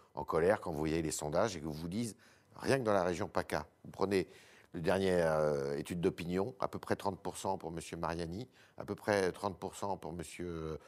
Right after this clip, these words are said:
Muselier, tous les deux, de, euh, enfin pour Mariani, ancien des Républicains, Muselier les Républicains, à tous les deux, ils font soixante-dix pour cent.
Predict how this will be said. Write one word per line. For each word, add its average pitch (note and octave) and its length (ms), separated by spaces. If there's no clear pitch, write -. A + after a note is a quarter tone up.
Muselier, E2+ 640
tous D3 120
les B2 160
deux, A#2+ 300
de, F#2 220
euh, F#2 720
enfin F2 260
pour G2 220
Mariani, G2+ 480
ancien A2 340
des G2+ 100
Républicains, F2+ 580
Muselier G2 500
les F2+ 140
Républicains, F2+ 640
à - 100
tous C3+ 120
les B2+ 120
deux, E3 100
ils C#3 80
font A#2+ 160
soixante-dix - 480
pour - 160
cent. - 220